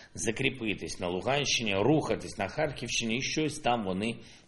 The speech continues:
планують на півдні. Але ми тримаємо оборону і, головне, не даємо ворогу здійснити їхні наміри.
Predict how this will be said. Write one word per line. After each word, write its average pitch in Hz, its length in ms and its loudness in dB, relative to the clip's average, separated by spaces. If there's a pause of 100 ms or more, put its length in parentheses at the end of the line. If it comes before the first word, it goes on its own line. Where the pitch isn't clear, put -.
планують 95 540 0
на 90 120 -2
півдні. 73 500 -8 (420)
Але 120 260 8
ми 170 220 6
тримаємо 147 560 6
оборону 131 540 6
і, 120 60 6
головне, 123 540 6
не 135 320 8
даємо 101 640 2
ворогу 113 460 4
здійснити 120 720 -2 (240)
їхні 117 500 0
наміри. 76 500 0